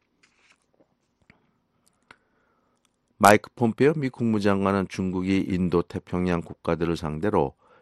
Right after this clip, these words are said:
영향력을 확대하는 데 대해 감시와 대응을 촉구했습니다. 아시아 대양주를 순방 중인 폼페이오 장관은 사 일 호주 시드니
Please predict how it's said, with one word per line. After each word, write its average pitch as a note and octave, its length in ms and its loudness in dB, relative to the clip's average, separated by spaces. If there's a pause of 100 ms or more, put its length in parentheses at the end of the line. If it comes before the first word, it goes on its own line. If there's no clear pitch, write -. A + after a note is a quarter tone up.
(180)
영향력을 F2+ 680 2
확대하는 F#2+ 560 -4
데 F2 120 0
대해 E2+ 380 0
감시와 D#2+ 720 0
대응을 E2 480 -4
촉구했습니다. E2 640 -4 (920)
아시아 G#2+ 420 4
대양주를 G#2 540 0
순방 F#2 420 -2
중인 F2 240 -2
폼페이오 F#2 440 -8
장관은 E2 500 -4
사 F#2+ 220 2
일 B1+ 160 -4 (520)
호주 G#2+ 260 -2
시드니 G#2+ 560 -2